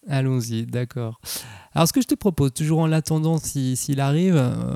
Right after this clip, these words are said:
j'avais prévu de vous faire une petite présentation, euh, l'un et l'autre, euh, que vous disiez deux, trois mots sur, sur, euh, sur le, le caractère de l'un et l'autre. C'est toujours intéressant avant de partir en voyage, hein, parce que c'est un, c'est important aussi de...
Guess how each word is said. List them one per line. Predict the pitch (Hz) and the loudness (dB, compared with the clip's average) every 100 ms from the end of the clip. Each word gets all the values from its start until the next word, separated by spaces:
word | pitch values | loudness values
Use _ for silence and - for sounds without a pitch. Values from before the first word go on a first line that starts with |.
| 135 131 | -2 -2
j'avais | 127 131 | 0 0
prévu | 135 - 139 160 | 2 2 2 2
de | |
vous | 127 | 0
faire | 120 139 | -2 0
une | 127 117 | 0 0
petite | - - | -2 -4
présentation, | - 135 123 120 127 120 - 135 131 127 | -2 0 2 2 0 -2 0 0 2 2
euh, | 113 113 | 2 2
l'un | 117 120 | 2 0
et | 120 | 2
l'autre, | 123 139 - - | 2 2 0 0
euh, | 117 110 110 110 | 0 2 2 0
que | 117 | -2
vous | 110 | -4
disiez | 110 107 117 | -4 -2 -2
deux, | 110 | -2
trois | - 120 | -2 -2
mots | 117 131 | 0 0
sur, | - 120 107 - - - | 0 -2 -4 -6 -14 -18
sur, | - - 123 113 | -10 -4 0 2
euh, | 110 110 110 113 113 113 113 | 2 0 0 0 0 0 -2
sur | 113 117 | -2 0
le, | 110 107 107 - - - | 0 0 -2 -6 -12 -6
le | 120 107 | -2 0
caractère | 131 117 120 143 127 | 0 0 0 2 2
de | |
l'un | 120 120 | 2 2
et | |
l'autre. | 135 220 - | 2 2 0
C'est | |
toujours | 123 127 123 | -2 0 0
intéressant | 117 123 120 202 | 0 0 0 2
avant | 156 139 | 4 2
de | |
partir | 131 123 - 120 | 2 -2 0 0
en | |
voyage, | 123 135 269 269 | 2 2 0 0
hein, | 180 185 | 0 0
parce | - | 0
que | 131 | 0
c'est | - - | 0 -2
un, | 113 113 117 | 0 0 -2
c'est | - | -2
important | 120 117 117 - 135 | -2 0 -2 -2 0
aussi | 127 - 160 | 0 0 0
de... | 127 | 0